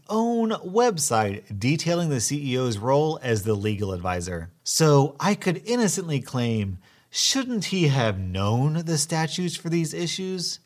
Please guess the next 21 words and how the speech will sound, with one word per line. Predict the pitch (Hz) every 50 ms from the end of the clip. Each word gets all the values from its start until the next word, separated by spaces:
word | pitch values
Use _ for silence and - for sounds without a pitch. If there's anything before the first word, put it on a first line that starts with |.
| _
I | - 123 135
printed | 139 - - 160 170 170 147 147 160 151 151 - - -
all | 123 107 120 139 185 202
the | 180 165
relevant | 131 131 139 156 151 139 147 127
statutes | 104 - 113 107 107 120 113 - - 147 151 143 147
and | 127 120
highlighted | 107 98 - 165 190 196 208 214 208 202
the | 160 151 143
important | 123 101 92 - 104 113 107 98 87
parts. | - 95 87 82 80 - - - - - _ _ _ _
<laughs> | - 104 101 - - - - - 180 - - 170 143 143 156 135 - 143 113 98 - - - - - - - -
And | 160 160 160 147
then | 147 160 156 147 139 131 135 - -
I | 175 220 240
made | 226 226 208 180 151 127 107 -
three | - 135 123 160 214 254 269 254
freaking | - - - 175 175 143 165 160 147 139
copies | 139 131 131 135 135 139 143 139 139 135 120 - - - _ _
of | - 120 120 117 110 95 - - _ _
everything | - 127 117 120 113 92 101 107 101 95 - - 104 92 90 87 85 80 80